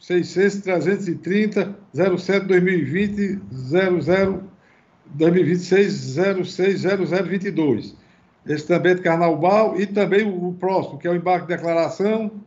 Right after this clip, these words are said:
do recurso eleitoral zero seiscentos, quinhentos e quinze, quarenta e três, dois mil e vinte e seis, zero meia, zero zero cinquenta e cinco. De Irapuã Pinheiro, também, eh, o relator do desembargador Nonato não foi possível.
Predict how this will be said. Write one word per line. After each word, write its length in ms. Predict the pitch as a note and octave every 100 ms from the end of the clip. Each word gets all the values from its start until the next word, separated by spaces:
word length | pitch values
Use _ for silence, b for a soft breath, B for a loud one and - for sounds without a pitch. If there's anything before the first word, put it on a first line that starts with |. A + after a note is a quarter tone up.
| _ _ _ _ _ -
do 60 | D#3+
recurso 240 | F3 F3
eleitoral 320 | F#3 F3+ F3+
zero 200 | C#3+ G3+
seiscentos, 500 | G3+ F3+ - F#3 F#3+
quinhentos 280 | G3 G3 G3
e 80 | D#3
quinze, 400 | F3 G#3 G3+ F#3
quarenta 340 | - E3 F#3+ F3
e 40 |
três, 220 | F3+ F#3+
dois 160 | F#3 F3+
mil 120 | F#3
e 80 | D3
vinte 240 | D3+ F#3+
e 20 |
seis, 280 | - F3+ F#3
zero 260 | D#3 F#3 F3
meia, 260 | D#3+ F3+
zero 220 | E3 F3+ D3+
zero 160 | F3+
cinquenta 320 | F3 F#3+ F3+
e 60 | F3
cinco. 340 | - E3 C#3 - B B B D#3+
De 80 |
Irapuã 420 | F#3 F#3 F3+ F#3+ F#3+
Pinheiro, 440 | F3 F#3 G3+ G3+
também, 560 | - F3+ D#3+ F#3+ G3+ G3+ - - - D#3+ D#3 C#3 - - -
eh, 260 | D#3 D3+ C#3+
o 100 | C3+
relator 380 | D3+ D3+ E3
do 80 | D3
desembargador 420 | D3+ D3 D3+ D#3
Nonato 400 | E3 F3 F#3 F#3+
não 80 | G3+
foi 160 | G3 G3
possível. 500 | G3 - D3 A#2